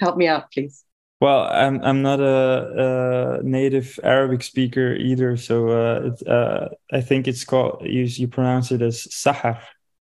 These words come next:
Speaker 1: And it means, it's Arabic for, like, the time just before dawn, correct?
Speaker 2: Just before dawn, yeah, it's correct. Yeah, yeah, yeah.
Speaker 1: Are you an early bird?
Speaker 2: I'm more,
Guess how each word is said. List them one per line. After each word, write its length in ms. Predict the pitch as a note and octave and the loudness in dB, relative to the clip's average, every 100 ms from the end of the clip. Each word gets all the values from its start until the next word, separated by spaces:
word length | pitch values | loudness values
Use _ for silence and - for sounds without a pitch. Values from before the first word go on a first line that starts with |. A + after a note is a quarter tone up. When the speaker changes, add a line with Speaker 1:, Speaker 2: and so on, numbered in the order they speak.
| _ _ F#3 | _ _ 2
Speaker 1:
And 140 | F#3+ F#3+ | 4 4
it 60 | |
means, 680 | G3+ G#3 F#3+ G3+ A3 - - F#3 | 4 4 2 0 -4 -6 -2 -2
it's 160 | F#3 - - | -2 -2 2
Arabic 300 | F#3 G3+ G3 - | 4 2 0 0
for, 200 | F3+ E3+ | 0 2
like, 220 | E3+ E3 - | 0 -2 -6
the 120 | D#3+ - | -6 0
time 160 | F3+ F#3 F#3 | 2 2 -2
just 160 | F#3 | -6
before 300 | - - F3 E3 | -8 -4 -2 2
dawn, 400 | E3+ C#3 C3 - - | 2 2 -4 -10 -2
correct? 300 | D3 - B2 B2 | 0 -2 -4 -4
Speaker 2:
Just 140 | C3+ C3 | -2 -2
before 220 | B2+ C3 | 0 0
dawn, 360 | B2+ B2 A#2+ A#2 A#2 | 0 0 0 -2 0
yeah, 220 | B2+ B2 - | 0 0 -4
it's 120 | B2+ - | -12 -6
correct. 280 | B2+ B2+ - - | -4 -4 -8 -8
Yeah, 100 | - - | -8 -6
yeah, 100 | C3+ - | -8 -6
yeah. 60 | C3 - _ _ - | -10 -10 _ _ 0
Speaker 1:
Are 60 | G3 A3+ | 2 2
you 140 | A3+ G#3+ | 2 2
an 120 | G3 F#3+ | 2 0
early 160 | F3+ F3+ E3 | 0 -2 -2
bird? 200 | D3 C#3 _ _ - B2+ C3+ | -2 -6 _ _ -14 -2 0
Speaker 2:
I'm 140 | C#3+ | 2
more, 840 | D3 D#3 F3 F#3 F#3 F3 - - | 4 4 6 4 2 0 -4 -8